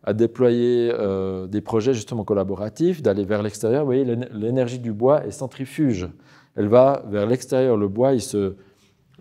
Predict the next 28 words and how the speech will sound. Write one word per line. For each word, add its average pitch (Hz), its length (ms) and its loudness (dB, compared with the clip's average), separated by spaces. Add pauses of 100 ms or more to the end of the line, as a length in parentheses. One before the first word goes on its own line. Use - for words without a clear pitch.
euh, 92 460 -6
déploie. 127 500 2
Alors, 101 300 -2 (180)
si - 220 -8
c'est 131 120 -2
un 117 120 2
bois 120 180 6
yang 117 300 -2
dans 92 200 -10
un 101 160 -8
axe, - 560 -4
dans 98 220 -4
un 104 80 2
deuxième 117 300 0
temps, 123 120 0
il 104 120 -4
se 95 60 -8
déploie. 127 500 0 (340)
Et 110 80 -2
puis, 120 260 -2
pour - 280 -2
un 113 80 2
bois 104 280 0
yin, 147 280 -2
qui 101 100 -12
est - 20 -8
plus 120 240 -8
des, 98 220 -4